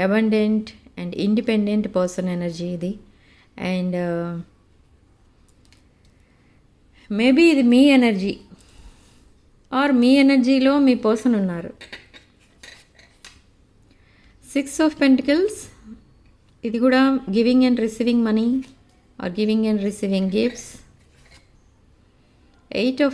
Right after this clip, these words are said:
Pentacles, ఎఫర్ట్స్ పెడుతున్నారు మీరు మీ రిలేషన్‌ని, మీ లైఫ్ని,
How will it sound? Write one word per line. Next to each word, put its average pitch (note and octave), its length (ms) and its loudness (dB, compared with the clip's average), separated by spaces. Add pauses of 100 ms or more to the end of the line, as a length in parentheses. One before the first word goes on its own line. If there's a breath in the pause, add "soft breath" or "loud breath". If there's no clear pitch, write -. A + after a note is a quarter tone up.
Pentacles, B3 600 0 (760)
ఎఫర్ట్స్ A#3+ 420 -8
పెడుతున్నారు A3 600 -2
మీరు G3+ 240 -2
మీ F#3+ 440 -2 (440)
రిలేషన్‌ని, A3+ 760 -2
మీ A3 160 0 (140)
లైఫ్ని, G3 540 -2